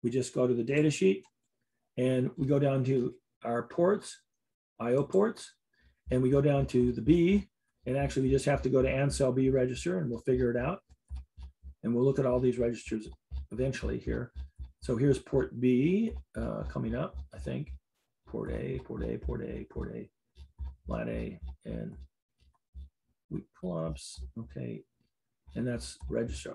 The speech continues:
Okay, now we have port B. Uh, and on the port B, we have,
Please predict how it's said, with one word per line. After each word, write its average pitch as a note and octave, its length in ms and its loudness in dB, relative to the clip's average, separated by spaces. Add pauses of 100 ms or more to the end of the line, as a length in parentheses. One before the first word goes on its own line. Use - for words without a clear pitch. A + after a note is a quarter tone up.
Okay, G#2+ 200 -8
now B2+ 180 -4
we C3+ 100 0
have B2+ 280 -2 (580)
port E3 240 4
B. C#3 360 8 (760)
Uh, B2+ 240 4 (1500)
and C3 200 0
on B2 120 0
the B2 80 0
port D#3 340 4
B, G3 420 8 (240)
we D3 140 4
have, C3 520 0